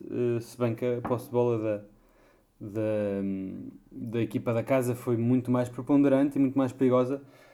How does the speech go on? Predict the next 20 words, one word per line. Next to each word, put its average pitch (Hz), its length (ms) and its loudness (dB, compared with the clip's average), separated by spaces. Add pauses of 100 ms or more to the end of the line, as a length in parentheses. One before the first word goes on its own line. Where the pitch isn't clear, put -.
(240)
mas 147 320 2
o 160 80 0
meio 170 220 4
campo 180 200 4
foi 180 180 6
resultando. 175 600 4 (240)
Eh, 123 320 6
o 131 100 4
nosso 143 300 4
meio 143 160 6
campo 151 220 4
acho 143 120 4
que - 60 -16
resultou 147 320 0
muito 135 240 4
bem, 135 160 2
trocámos 127 380 0
bem 123 180 4
a 117 60 4
bola. 120 340 2